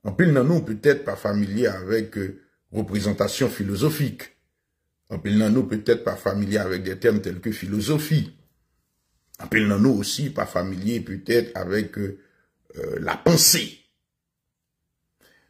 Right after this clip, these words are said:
Parce que, en quelque sorte, nous pas, peut-être pas exposés à, à notion ça, yo, à ces concepts qui vous permettent, nous, bon, euh,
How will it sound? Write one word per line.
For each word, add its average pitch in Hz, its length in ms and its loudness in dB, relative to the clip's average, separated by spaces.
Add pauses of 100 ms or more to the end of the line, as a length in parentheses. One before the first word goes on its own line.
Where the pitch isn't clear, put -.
(480)
Parce - 200 0
que, 147 80 4
en 110 120 4
quelque 92 340 -6
sorte, 151 360 4 (1600)
nous 101 180 -2
pas, - 480 -2
peut-être - 420 0
pas - 240 0
exposés 110 760 -2
à, 101 220 -2 (1200)
à - 340 -6
notion 113 460 2
ça, 101 320 0
yo, 107 280 -6 (300)
à - 80 -18
ces - 160 -10
concepts - 500 2 (920)
qui - 80 -16
vous 92 140 -6
permettent, 104 460 2
nous, 98 200 -4
bon, 90 340 -8 (720)
euh, 52 400 -16